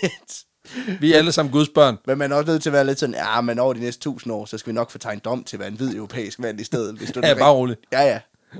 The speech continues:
Speaker 1: <laughs> Så du matcher din bror lidt bedre. Men, øh, han begynder simpelthen at studere under ham her Roberts, og, øh,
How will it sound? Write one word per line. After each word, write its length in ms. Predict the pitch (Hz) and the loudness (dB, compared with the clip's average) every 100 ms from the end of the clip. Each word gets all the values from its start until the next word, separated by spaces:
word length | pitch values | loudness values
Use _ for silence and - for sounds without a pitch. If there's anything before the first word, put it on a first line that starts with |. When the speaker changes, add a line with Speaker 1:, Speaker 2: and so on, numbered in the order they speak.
| - - - _ 147 185 175 | -20 -20 -20 _ -6 -4 -4
Speaker 1:
<laughs> 60 | 175 | -4
Så 100 | 156 | -6
du 80 | 143 | -4
matcher 280 | 139 - 131 | -6 -6 -8
din 140 | 131 | -10
bror 220 | 113 135 | -2 -2
lidt 180 | 131 117 | -2 -4
bedre. 300 | 123 123 123 - _ _ _ _ _ _ _ _ _ _ - - - - - 151 - | -2 -2 -2 -6 _ _ _ _ _ _ _ _ _ _ -20 -18 -18 -18 -20 -20 -16
Men, 260 | 143 151 151 | 0 2 4
øh, 300 | 143 139 131 - - | 4 4 2 -4 -2
han 120 | 180 | -2
begynder 260 | 208 226 208 | 0 -2 -2
simpelthen 220 | 196 170 | -2 -4
at 60 | - | -4
studere 340 | 156 151 202 | -6 -2 0
under 200 | 143 131 | 2 0
ham 120 | 131 | -2
her 80 | 135 127 131 | -2 0 0
Roberts, 460 | 156 135 - - - _ _ - | 0 0 -6 -14 -18 _ _ 2
og, 440 | 135 135 127 123 | 4 6 6 4
øh, 460 | 120 117 110 107 | 2 0 -2 -4